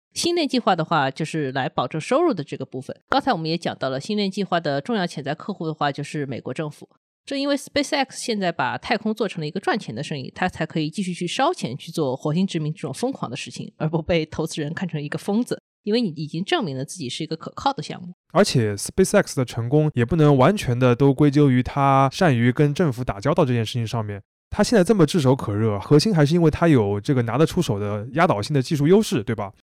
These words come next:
Speaker 2: 这种技术优势才能转化成他在商业上的一个成功。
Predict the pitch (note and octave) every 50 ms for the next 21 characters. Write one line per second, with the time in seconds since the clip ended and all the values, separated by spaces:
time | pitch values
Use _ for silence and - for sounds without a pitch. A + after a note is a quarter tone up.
0 | _ _ _ - F#3+ D#3+ B2 B2+ - A3+ G3+ F#3 G#3+ A#3 B3+ C4 - - F3 C3+
1 | - C#3 C3 C#3+ C#3+ - B2 G2 G2 C#3 C#3 C3+ B2 A#2 - - A#2+ A2+ A#2 -
2 | D#3 D3+ C#3+ B2 - E3+ F3+ F#3+ G3 F3 C#3 A#2 G#2+ - B2+ A#2 A2 G#2 G#2 G#2
3 | G#2 - - G#2 G2+ G#2+ G#2+ G#2+